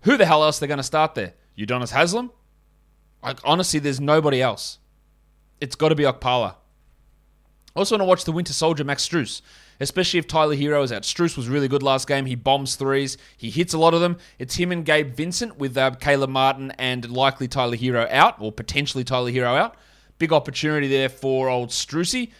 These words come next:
to fire up and get some good numbers going for us. But if you wanna get some numbers going and going downwards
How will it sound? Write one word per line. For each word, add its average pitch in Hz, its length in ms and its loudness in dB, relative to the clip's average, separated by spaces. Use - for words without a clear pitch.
to 147 220 -2
fire 127 360 0
up 127 240 0
and 123 340 -4
get 117 180 -6
some 113 180 -8
good 107 300 -8
numbers 107 420 -8
going 107 580 -8
for 180 340 4
us. 135 280 4
But 135 140 -6
if 131 120 -6
you 180 80 -2
wanna 165 160 0
get 131 160 -6
some 123 160 -8
numbers 120 320 -8
going 131 380 -4
and 123 300 -4
going 123 360 -4
downwards 143 560 0